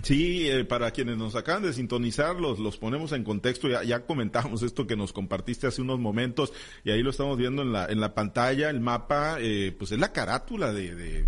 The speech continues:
pues un, me imagino, trabajo estadístico que hizo la Secretaría del Trabajo y Pre-, y Pre-, y Previsión Social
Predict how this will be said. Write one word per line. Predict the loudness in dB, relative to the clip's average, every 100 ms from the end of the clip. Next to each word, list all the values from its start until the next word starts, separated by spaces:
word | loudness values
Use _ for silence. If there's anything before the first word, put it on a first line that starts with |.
| 8
pues | 8 6
un, | 2 2 2 0 -2 -4 -6 -10 -8
me | -8
imagino, | -8 -4 -4 -2
trabajo | 2 2 0
estadístico | -2 0 0 0 0 -4 0 -2
que | 0
hizo | -2 0
la | -2
Secretaría | -2 -6 -4 0 0
del | 0
Trabajo | 0 0 2 -4
y |
Pre-, | -2 -2 -2
y | -6
Pre-, | -6 -6 -4
y |
Previsión | -2 0 2 0 0
Social | 0 2 2